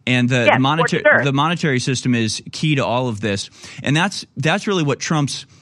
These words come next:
Speaker 1: focus was, uh, you know, a-, as president, making America great again and re-, you know, bringing back manufacturing and stuff.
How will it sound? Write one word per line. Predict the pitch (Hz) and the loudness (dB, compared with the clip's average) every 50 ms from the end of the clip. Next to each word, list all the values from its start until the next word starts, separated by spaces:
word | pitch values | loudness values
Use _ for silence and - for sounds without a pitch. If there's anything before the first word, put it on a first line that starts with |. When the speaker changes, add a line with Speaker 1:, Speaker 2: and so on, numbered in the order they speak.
| - - - - - - | -10 -6 -6 -4 -4 0
Speaker 1:
focus | - 165 160 170 - 151 131 - | 0 2 0 2 2 0 0 0
was, | 135 123 120 117 117 120 123 113 - | 0 0 2 2 2 0 -2 -2 -6
uh, | - - 50 - _ - _ _ - | -6 -8 -10 -10 _ -20 _ _ -2
you | 131 120 | 0 0
know, | 113 107 - - - | 0 0 -2 -4 -6
a-, | 92 - - | -6 -2 0
as | 127 131 139 - | 0 0 0 -2
president, | - - 143 139 135 123 123 117 110 - | -2 -2 -2 0 0 0 0 -2 0 2
making | 120 123 131 143 - 139 131 127 | 2 2 2 2 2 2 2 4
America | 120 123 120 120 120 - 120 | 4 2 2 0 0 -2 -2
great | 107 120 120 123 123 | -2 0 0 0 0
again | 120 120 113 110 107 | 0 0 0 0 0
and | 107 107 104 | 0 0 2
re-, | 120 127 127 107 - - - - | 2 2 0 0 -2 -12 -12 -4
you | - 120 | -2 -2
know, | 104 95 | 0 0
bringing | 95 131 135 135 131 123 | 0 0 0 2 2 2
back | 113 117 120 123 - | 2 2 0 0 0
manufacturing | 127 117 110 104 - 131 123 147 143 - 131 120 | -2 -2 -2 -2 -2 0 -2 -2 -2 -2 -2 -2
and | 110 95 | -2 -2
stuff. | - 117 107 - | -2 -4 -4 -4